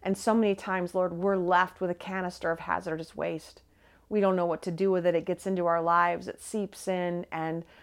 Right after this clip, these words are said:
all of a sudden we're starting to feel discouraged and we're angry and we're afraid. And it was all because we've received something, a comment,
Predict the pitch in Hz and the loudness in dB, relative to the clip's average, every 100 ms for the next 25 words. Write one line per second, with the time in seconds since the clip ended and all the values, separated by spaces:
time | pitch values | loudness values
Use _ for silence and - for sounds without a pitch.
0 | - 185 175 175 190 175 175 196 220 233 | 0 2 2 0 0 2 2 4 4 4
1 | 202 - 185 170 170 160 - 175 160 151 | 0 2 4 4 0 -6 -4 0 0 0
2 | 165 - - 165 151 156 165 165 165 220 | -4 -8 -2 0 0 -4 -8 -6 2 6
3 | 233 - 175 175 170 175 170 170 202 226 | 6 4 -2 -6 -4 -4 -2 0 2 4
4 | 214 - 175 165 160 170 - - _ - | 2 2 2 2 0 -4 -10 -20 _ -20
5 | _ - 180 175 175 170 - 185 185 180 | _ 0 0 0 -2 -6 -2 0 2 6
6 | 190 196 202 202 180 190 165 175 165 - | 6 6 2 -4 0 0 0 -4 -6 -6
7 | 214 208 180 - 175 165 160 165 170 - | -2 -2 -2 -2 -4 -2 -4 -4 -6 -6
8 | - 185 180 165 160 | 0 0 2 -2 -4